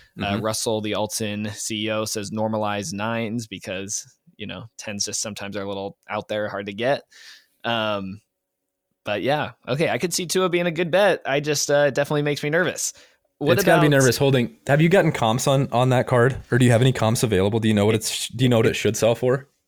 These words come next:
Speaker 2: It's the only one that's out there right now. Um, other,
Speaker 1: What
Speaker 2: like,
Speaker 1: are
Speaker 2: I'm
Speaker 1: those
Speaker 2: looking at
Speaker 1: tens out of? Are they out? Are they,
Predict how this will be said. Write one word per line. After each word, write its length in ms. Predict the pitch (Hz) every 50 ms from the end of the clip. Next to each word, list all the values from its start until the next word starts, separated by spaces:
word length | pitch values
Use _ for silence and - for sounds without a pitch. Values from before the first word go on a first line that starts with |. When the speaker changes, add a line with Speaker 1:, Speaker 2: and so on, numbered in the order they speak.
| _
Speaker 2:
It's 160 | - 135 - -
the 160 | 143 139 - -
only 260 | 131 143 160 180 180
one 220 | 165 156 147 143 139
that's 200 | 123 110 - -
out 180 | - 110 110 -
there 180 | - 127 123 120
right 280 | 110 104 110 101 - -
now. 600 | 101 98 95 95 98 104 113 127 151 170 175 180 180 - -
Um, 600 | - 120 117 110 107 104 104 101 101 101 104 117 - _ - - _ _ _ _ _ _ -
other, 220 | 113 113 120 131 131
Speaker 1:
What 60 | 127
Speaker 2:
like, 60 | 135 165
Speaker 1:
are 20 |
Speaker 2:
I'm 60 | 165
Speaker 1:
those 180 | 165 156 131 -
Speaker 2:
looking 140 | 151 143 127
at 20 |
Speaker 1:
tens 160 | 120 117 101
out 160 | 95 98 107
of? 100 | 101 95
Are 80 | 98 92
they 120 | 95 98
out? 240 | 107 107 107 - -
Are 100 | 107 107
they, 160 | 101 101 95